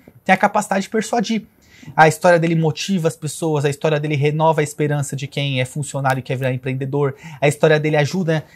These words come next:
empreendedores que estão fru-, frustrados e sonham em ter uma empresa grande. Aí, então, o, o principal instrumento dele de transformação é contar a história.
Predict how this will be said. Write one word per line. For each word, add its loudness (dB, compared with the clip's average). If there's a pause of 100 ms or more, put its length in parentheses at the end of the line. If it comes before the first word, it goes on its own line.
(100)
empreendedores -2
que -10
estão -6
fru-, -10
frustrados 4
e -8
sonham -2
em -2
ter -4
uma -2
empresa -2
grande. -2 (360)
Aí, 0
então, 2
o, 8
o -2
principal 0
instrumento -2
dele 0
de -6
transformação 0
é -2
contar -4
a 0
história. 2